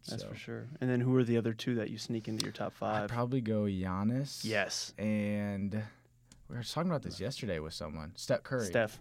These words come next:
Speaker 1: That's
Speaker 2: Yeah,
Speaker 1: it. That's exactly
Speaker 2: Curry.
Speaker 1: who I've got down. I've got Kawhi, K D, LeBron, Giannis, and Steph.
Speaker 2: I just don't know how I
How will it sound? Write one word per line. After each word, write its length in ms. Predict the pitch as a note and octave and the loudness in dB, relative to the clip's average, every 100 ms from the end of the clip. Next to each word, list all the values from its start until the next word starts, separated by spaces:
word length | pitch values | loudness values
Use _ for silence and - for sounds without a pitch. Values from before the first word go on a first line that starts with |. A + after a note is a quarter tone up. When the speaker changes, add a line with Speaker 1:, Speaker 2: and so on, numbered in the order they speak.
| - | 0
Speaker 1:
That's 180 | A#2+ A2+ | 2 4
Speaker 2:
Yeah, 180 | A2+ F#2 | 2 4
Speaker 1:
it. 40 | |
That's 160 | C3+ C3+ | 2 2
exactly 360 | A#2 A#2+ A#2+ B2 | 6 6 8 4
Speaker 2:
Curry. 60 | |
Speaker 1:
who 60 | A#2 | 4
I've 100 | A#2 | 6
got 200 | A#2+ A2 | 4 4
down. 200 | A2+ A2 | 2 2
I've 140 | A2+ | 4
got 180 | A#2 A2+ | 4 4
Kawhi, 420 | - G#2+ G#2+ A2+ A2+ | 2 4 6 4 2
K 180 | B2 A#2 | 0 2
D, 180 | A#2 | 2
LeBron, 480 | A2+ G#2 A2 A2 A2 | 2 2 4 4 4
Giannis, 380 | G#2+ G#2 A2 A2 | 2 2 0 -2
and 100 | G2+ | -2
Steph. 260 | - - G#2+ | -2 2 2
Speaker 2:
I 20 | |
just 180 | A#2 C3+ | 2 2
don't 140 | B2+ | 2
know 100 | A#2+ | 2
how 180 | A2+ A2 | 4 4
I 120 | G#2+ | 2